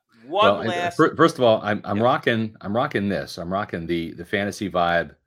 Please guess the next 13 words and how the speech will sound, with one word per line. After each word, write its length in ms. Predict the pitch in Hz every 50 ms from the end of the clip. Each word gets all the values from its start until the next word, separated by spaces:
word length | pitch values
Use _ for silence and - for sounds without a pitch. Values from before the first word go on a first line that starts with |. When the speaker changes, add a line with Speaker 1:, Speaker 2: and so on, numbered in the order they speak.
| _ _ _ _ _ _ _ _ _ _ _ _ -
Speaker 2:
uh, 280 | 78 76 78 76 76 73 -
right 220 | - 95 92 87
here. 300 | 87 80 69 71 73 - _ _
So 220 | - 80 78 76
it's 180 | 76 73 - -
fantastic. 680 | - 90 78 - 95 85 82 80 - - 67 - -
I'm 60 | 90
actually 220 | 92 92 - 95
drinking 400 | 82 76 95 95 95 90 98 87 80
it 40 | 80
right 200 | 85 87 87 73
now. 300 | 73 65 64 67 - _ _ _ _ _ _ _ _ _ _ _ _ _ _ 101
And 440 | 101 101 98 98 98 - - -